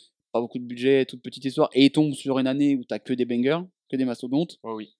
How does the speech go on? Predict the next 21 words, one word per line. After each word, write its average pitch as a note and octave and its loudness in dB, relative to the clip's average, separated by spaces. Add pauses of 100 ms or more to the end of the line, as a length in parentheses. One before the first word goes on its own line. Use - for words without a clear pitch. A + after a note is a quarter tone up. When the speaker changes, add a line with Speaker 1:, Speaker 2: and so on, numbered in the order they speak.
Speaker 1:
Donc, A2 -10
il A#2+ -8
arrive A2 -4
pas. D3 -2 (800)
Donc, G#2+ -8
il A2+ -8
gagnera A2+ 0
pas. C3 2
Mais C3 4
je G3 6
vous G3 6
le F3+ 2
dis, D#3+ -8 (960)
meilleure A3 8
réalisation, F3+ 2 (500)
Justine F3 -2
Triet C#3 -4
pour A#2+ -2
Anatomie A#2 -4
d'une G#2+ -4
chute. - -12